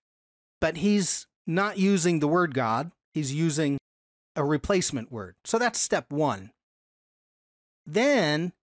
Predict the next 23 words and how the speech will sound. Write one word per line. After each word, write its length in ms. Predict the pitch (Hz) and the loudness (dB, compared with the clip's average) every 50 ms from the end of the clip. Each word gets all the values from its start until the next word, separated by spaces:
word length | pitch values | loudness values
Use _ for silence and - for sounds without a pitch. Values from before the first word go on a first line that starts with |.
| _ _ - | _ _ -10
this 320 | 160 156 254 277 - - | -4 -2 -2 -2 -2 -2
word 280 | - 240 214 180 143 - | 0 2 0 0 0 -2
kingdom, 460 | - - 220 196 156 123 117 117 160 | -2 0 0 0 0 0 -2 -2 -2
and 120 | 175 170 190 | 0 0 0
this 140 | 214 - | 2 2
is 240 | - 220 196 165 180 - _ _ | 2 0 0 -2 -4 -10 _ _
more, 500 | - 175 170 175 175 165 160 160 156 156 - - | -6 -2 0 2 2 2 2 2 0 -2 -4 -8
again, 380 | 147 143 139 175 160 143 147 | -8 -4 -2 -2 0 0 -2
Hebraic 500 | 123 143 147 131 139 165 190 190 160 - | -2 -4 -4 -2 0 0 2 0 -2 -4
thinking, 440 | - - 135 123 - 127 123 143 156 - _ _ _ _ _ _ _ _ _ | -6 -6 -6 -6 -6 -6 -8 -8 -8 -12 _ _ _ _ _ _ _ _ _
this 260 | - 170 285 294 - - _ - | -6 -4 -2 -2 -2 -4 _ -4
kingdom 600 | - 254 285 285 247 165 143 127 127 143 170 180 _ _ _ _ _ | -2 0 2 2 2 2 2 0 0 -2 -4 -8 _ _ _ _ _
is 240 | - 185 185 160 156 | -2 0 0 0 -2
really, 760 | 160 170 202 254 285 302 294 254 170 139 139 139 147 160 - _ _ _ _ _ _ _ _ _ - | -6 -6 -4 -2 0 2 2 4 4 2 2 0 -2 -4 -6 _ _ _ _ _ _ _ _ _ -4
um, 400 | 165 160 156 156 151 151 156 180 - | -2 -2 0 0 -2 -2 -4 -6 -8
would 300 | 180 160 185 226 202 175 | -4 0 0 0 0 0
be 360 | 175 214 208 202 196 208 - _ _ _ | 0 0 2 2 0 -2 -6 _ _ _
better 540 | 156 147 180 214 220 240 233 233 226 226 226 | -6 -2 0 2 4 4 4 2 2 0 -2
phrased 640 | - - - 202 196 185 180 180 180 170 143 - - | -4 0 2 2 4 4 4 4 2 0 -2 -6 -12
the 260 | - 156 139 170 185 | -14 -4 0 0 2
reign 540 | 175 165 160 185 208 226 240 233 233 214 190 | 2 2 2 2 2 4 4 4 4 4 2
of 320 | 185 - 156 143 135 120 120 | 2 0 -2 -2 -2 -2 -2
God 480 | 139 127 113 98 98 113 143 175 180 | -2 -2 -2 -2 -2 -4 -4 -6 -10